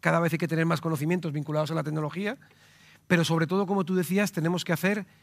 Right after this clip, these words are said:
el cambio en la administración. Pensar que de aquí al dos mil treinta, entre el treinta y cinco y el cincuenta por ciento de los empleados públicos se jubilan. Es un momento único para transformar.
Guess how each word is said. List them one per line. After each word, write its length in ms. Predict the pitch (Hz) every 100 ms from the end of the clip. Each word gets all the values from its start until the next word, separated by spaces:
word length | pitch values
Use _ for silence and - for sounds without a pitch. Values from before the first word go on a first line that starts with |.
| _ -
el 100 | 143
cambio 220 | 190 180
en 40 | 185
la 40 |
administración. 500 | 156 139 131 143 135
Pensar 460 | - 151 143 196 226 - - -
que 80 | 170
de 60 |
aquí 140 | 151 175
al 120 | 202
dos 120 | 185
mil 160 | 190 170
treinta, 360 | 190 208 220
entre 160 | 208 175
el 60 | 165
treinta 180 | 160
y 40 | 147
cinco 200 | 180 202
y 40 |
el 40 | 170
cincuenta 320 | 180 185 170
por 120 | 160
ciento 180 | 156 151
de 20 |
los 80 | 139
empleados 320 | 131 151 170
públicos 340 | - 190 202
se 60 | 160
jubilan. 380 | 135 139 120 90 _ _ _ - -
Es 160 | 165
un 80 | 208
momento 320 | 196 190 190
único 260 | 190 208 190
para 160 | 170 156
transformar. 520 | 151 139 135 131